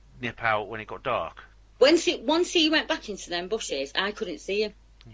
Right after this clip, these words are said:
Speaker 2: He went back into the bushes and I couldn't see him. There was a man in, um, Evesham who was a young boy who was twelve, was walking home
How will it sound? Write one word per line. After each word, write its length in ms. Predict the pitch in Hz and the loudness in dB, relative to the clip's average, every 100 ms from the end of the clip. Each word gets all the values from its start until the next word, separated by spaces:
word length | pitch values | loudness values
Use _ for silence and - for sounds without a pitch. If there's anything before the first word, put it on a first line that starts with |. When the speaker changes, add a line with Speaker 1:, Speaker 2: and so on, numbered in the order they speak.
| - | -6
Speaker 2:
He 100 | 190 | 4
went 220 | 214 220 | 6 6
back 180 | 233 247 | 2 -2
into 180 | 254 247 | -4 -2
the 80 | 226 | 0
bushes 320 | 254 - 180 | 0 0 0
and 100 | 170 | 0
I 140 | 180 214 | 0 -2
couldn't 320 | 233 175 - | -4 -6 -4
see 260 | - 208 | 0 4
him. 160 | 220 214 - - - - - - | 4 2 -8 -20 -20 -20 -20 -2
There 120 | - 226 | 6 6
was 120 | 208 | 8
a 60 | |
man 320 | 226 226 254 247 | 6 6 6 4
in, 340 | - 202 196 | 2 0 0
um, 300 | 190 185 180 | -2 -2 -2
Evesham 560 | 214 226 214 226 196 - - - - - | 0 0 0 0 0 -4 -16 -20 -20 -4
who 120 | 185 | -2
was 120 | 196 | 0
a 60 | 202 | 2
young 280 | 208 220 220 | 4 4 4
boy 340 | 220 190 160 | 4 4 2
who 140 | 190 180 | 0 -4
was 160 | 180 | -4
twelve, 400 | - 208 175 165 | 0 2 2 0
was 120 | 165 170 | -2 -2
walking 380 | 185 185 208 | 0 0 -2
home 400 | 185 170 151 180 | -4 -2 -4 -6